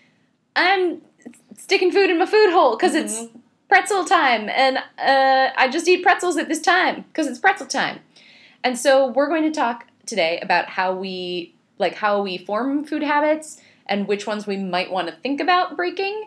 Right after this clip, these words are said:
Speaker 1: and if we're interested in doing that, how to do it in a healthy, sustainable way and not in a,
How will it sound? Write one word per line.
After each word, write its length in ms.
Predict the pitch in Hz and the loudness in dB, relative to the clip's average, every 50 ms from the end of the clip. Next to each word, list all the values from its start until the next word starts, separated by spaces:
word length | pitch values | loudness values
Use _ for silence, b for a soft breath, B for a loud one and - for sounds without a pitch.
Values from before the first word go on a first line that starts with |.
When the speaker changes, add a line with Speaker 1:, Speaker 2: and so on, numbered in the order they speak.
| B B B | B B B
Speaker 1:
and 140 | B - 208 | B 0 0
if 80 | 202 208 | 0 -2
we're 100 | 208 - | -4 -4
interested 340 | 370 392 359 320 - 240 247 | -4 -4 -4 -4 -4 -4 -4
in 80 | 233 | -4
doing 200 | 202 220 196 190 | -2 -2 -4 -4
that, 180 | 190 175 170 - | -4 -6 -6 -4
how 120 | - 190 185 | -2 0 0
to 80 | 180 | 0
do 120 | 180 185 180 | 0 0 -2
it 120 | 175 - | -2 -2
in 80 | - 175 | -2 -6
a 80 | 165 | -6
healthy, 280 | 165 175 175 170 170 170 | -4 -4 -4 -4 -4 -8
sustainable 540 | 170 175 170 - 208 196 190 180 180 175 165 | -8 -10 -8 -4 -4 -4 -2 -2 -2 -2 0
way 300 | 165 160 160 156 151 - | 0 -2 -2 -2 -4 -6
and 160 | 175 180 165 | -6 -6 -6
not 280 | 160 156 160 156 156 | -4 -4 -4 -4 -4
in 140 | - 175 165 | -6 -6 -6
a, 140 | 156 156 156 | -6 -8 -10